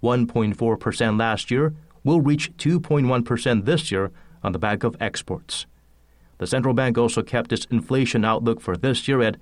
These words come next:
two point six percent, saying that inflation is likely to hover around three percent in the first half of the year. But uncertainties such as global oil prices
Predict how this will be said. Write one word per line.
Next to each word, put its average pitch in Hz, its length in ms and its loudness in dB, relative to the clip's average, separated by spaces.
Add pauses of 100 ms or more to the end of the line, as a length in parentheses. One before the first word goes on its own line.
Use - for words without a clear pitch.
(220)
two 123 220 0
point 107 280 -2
six 151 260 -2
percent, 110 440 -4 (340)
saying 160 340 2
that 156 200 2
inflation 139 540 2
is 113 140 0
likely 127 320 2
to 117 220 0
hover 123 300 0
around 117 420 2 (160)
three 170 180 2
percent 82 460 -4 (220)
in 104 40 -6
the - 80 -2
first 113 360 0
half 104 180 0
of 92 100 -6
the 95 80 -2
year. 98 300 -2 (500)
But 151 300 0
uncertainties 147 540 2
such - 280 -2
as 117 160 0 (260)
global 147 380 2
oil 127 140 4
prices 110 500 -2